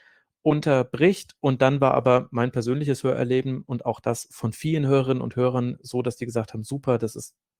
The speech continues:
total gut.“ Das, manchmal lockert das auch mal so die Passagen auf und das habe ich dann viel, viel mehr eingesetzt, als ich's ursprünglich geplant hätte. Ist ja eigentlich se-,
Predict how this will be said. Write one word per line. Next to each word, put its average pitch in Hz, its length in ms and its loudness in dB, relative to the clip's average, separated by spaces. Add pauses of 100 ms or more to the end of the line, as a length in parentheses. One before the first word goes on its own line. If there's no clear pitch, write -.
total 117 380 -2
gut.“ 135 320 -2
Das, - 180 -10 (680)
manchmal 131 460 0 (220)
lockert 135 360 2
das 127 120 0
auch 131 160 -4
mal 123 100 4
so 120 120 0
die 120 100 -8
Passagen 123 500 0
auf 127 220 -2
und 127 60 -10
das 110 120 -6
habe 120 100 -2
ich - 40 -8
dann 117 140 -4
viel, 175 300 -4
viel 135 180 -4
mehr 123 260 2
eingesetzt, 113 600 -2
als - 160 -6
ich's 117 100 -10
ursprünglich 127 480 -2
geplant 113 380 -8
hätte. - 220 -12 (220)
Ist - 100 -18
ja 123 60 0
eigentlich 143 280 2
se-, - 140 -2